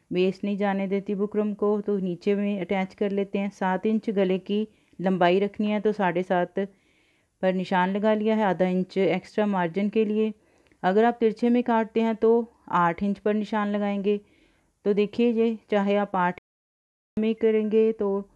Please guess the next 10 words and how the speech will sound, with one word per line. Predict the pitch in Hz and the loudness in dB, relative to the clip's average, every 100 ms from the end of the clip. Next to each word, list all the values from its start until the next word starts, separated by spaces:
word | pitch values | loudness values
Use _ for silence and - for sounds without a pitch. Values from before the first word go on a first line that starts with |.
| _ _ _ _ | _ _ _ _
चाहे | 190 190 | -6 -2
साढ़े | 185 175 190 | 0 0 0
सात | 214 185 185 | -2 -2 -2
इंच | 196 190 185 | -2 -4 -4
लंबाई | 185 175 165 170 | -4 0 0 0
में, | 196 233 269 _ _ _ _ _ _ _ _ _ - | 0 0 0 _ _ _ _ _ _ _ _ _ -4
तो | 196 196 | -2 0
सेम | 220 214 233 | 2 2 2
ही | 247 | 2
आएगा। | 226 214 202 | 2 0 0